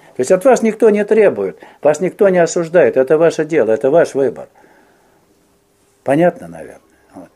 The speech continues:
И это замечательно, вы абсолютно свободны. То есть никто вас не заставляет, ни-, вы из-под палки ничего делать не будете, это правильно. То есть все должно соответствовать вашему внутреннему статусу, вашему стремлению. Если это будет, ну,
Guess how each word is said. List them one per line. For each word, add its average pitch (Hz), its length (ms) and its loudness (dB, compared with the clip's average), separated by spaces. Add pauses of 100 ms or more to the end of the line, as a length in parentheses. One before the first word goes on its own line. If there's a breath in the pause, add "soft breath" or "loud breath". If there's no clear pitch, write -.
(160)
И 135 60 -2
это 190 220 2
замечательно, 196 640 0
вы 135 60 2
абсолютно 190 480 0
свободны. 185 640 0 (840 soft breath)
То 143 60 -2
есть 135 120 -2
никто 170 260 2
вас 196 200 2
не 185 80 0
заставляет, 165 960 2
ни-, 143 480 -4
вы 143 140 0
из-под 156 320 -2
палки 165 300 2
ничего 156 240 -2
делать 151 340 0
не 151 100 -4
будете, 131 460 -4
это 110 180 -4
правильно. 139 640 0 (280 loud breath)
То - 60 -8
есть 120 100 -8
все 180 140 2
должно 165 360 2
соответствовать 160 560 -2
вашему 160 340 -2
внутреннему 156 460 -4
статусу, 156 520 -4
вашему 120 320 -4
стремлению. 131 760 -2 (520 soft breath)
Если 151 280 0
это 160 200 -2
будет, 165 320 -2
ну, 160 220 -8